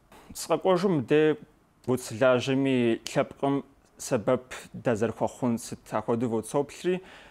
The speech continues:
мо сыздэщыӏэмкӏэ а аспирантурэри къэзуху, алыхьшхуэм жиӏэмэ кандидатскэ диссертациери къыддэхъумэ, мокӏэ, э, Москвакӏэ сыщыӏэмэ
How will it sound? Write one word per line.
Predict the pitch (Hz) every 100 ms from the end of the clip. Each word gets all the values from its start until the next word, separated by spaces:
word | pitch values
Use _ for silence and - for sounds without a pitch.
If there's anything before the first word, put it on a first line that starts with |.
| _
мо | 127
сыздэщыӏэмкӏэ | 131 143 120 143 - 160 160 156 170
а | 131 -
аспирантурэри | 120 - 131 123 143 139 139 147 147 - -
къэзуху, | 117 107 139 - 123 110 - - -
алыхьшхуэм | 113 107 110 - - 131
жиӏэмэ | 117 120 127 127 131 135 131 -
кандидатскэ | 127 107 104 113 107 - 117 117 -
диссертациери | 123 120 113 - 120 - 127 135 127 - _
къыддэхъумэ, | - 104 151 156 190 214 214 - - - -
мокӏэ, | 143 151 - 170 160 160 -
э, | 123 120 117 113 110 110 - -
Москвакӏэ | 123 113 - 135 131 151 123
сыщыӏэмэ | - 120 - - 123 135